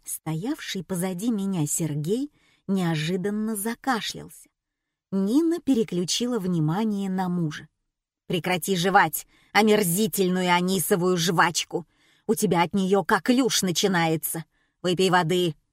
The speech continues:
Немедленно!» Кузя залаял. Сергей молча повернулся к двери. «Эй, ты куда?» остановила супруга Нина. «Пить»,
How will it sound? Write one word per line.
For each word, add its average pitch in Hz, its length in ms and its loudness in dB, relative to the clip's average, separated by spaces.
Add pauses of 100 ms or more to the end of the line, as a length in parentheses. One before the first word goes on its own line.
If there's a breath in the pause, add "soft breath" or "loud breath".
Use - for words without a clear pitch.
(140)
Немедленно!» 190 840 4 (880)
Кузя 220 340 0
залаял. 180 640 0 (460)
Сергей 226 420 2
молча 277 540 2
повернулся 202 720 0
к 202 100 0
двери. 165 500 -2 (1200)
«Эй, 220 300 6 (320)
ты 202 120 0
куда?» 190 420 4 (400)
остановила 175 680 -2
супруга 175 520 -2
Нина. 175 380 0 (960)
«Пить», 185 440 -6